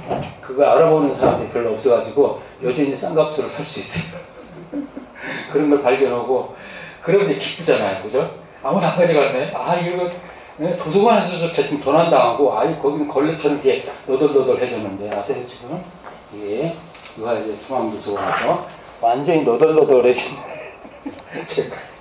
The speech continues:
영국 노동자 계급의 상태. 혹은 상황이라고 번역하고. 그래서 이걸, 과목을 개발할 때, 에,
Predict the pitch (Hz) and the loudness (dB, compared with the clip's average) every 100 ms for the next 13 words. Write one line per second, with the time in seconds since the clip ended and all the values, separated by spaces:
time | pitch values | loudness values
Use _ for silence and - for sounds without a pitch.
0 | - - 131 156 - - - - 131 139 | -20 -18 -14 -14 -14 -20 -14 -8 -4 -2
1 | - - 104 101 110 120 123 - - 95 | -4 -6 -8 -6 -2 -2 -2 -6 -14 -12
2 | 107 123 165 - - 113 - - - - | -6 -4 -4 -10 -16 -16 -16 -18 -20 -20
3 | - - - - - - - - - - | -20 -20 -20 -20 -20 -20 -20 -20 -20 -16
4 | - 160 165 185 185 175 131 110 - 101 | -4 -2 0 2 4 4 4 0 -2 -8
5 | 101 101 107 104 156 - - - - - | -8 -8 -8 -6 -6 -8 -16 -20 -20 -20
6 | - - - - 139 147 208 247 247 - | -20 -20 -20 -10 -8 2 4 4 2 -4
7 | - - 160 165 180 180 175 170 - 151 | -14 -10 -4 2 6 6 6 4 2 2
8 | 165 185 180 139 147 180 151 - 127 117 | 4 6 4 4 4 4 2 0 0 4
9 | 143 104 - 101 101 95 95 92 | 4 2 -4 -4 0 0 0 -4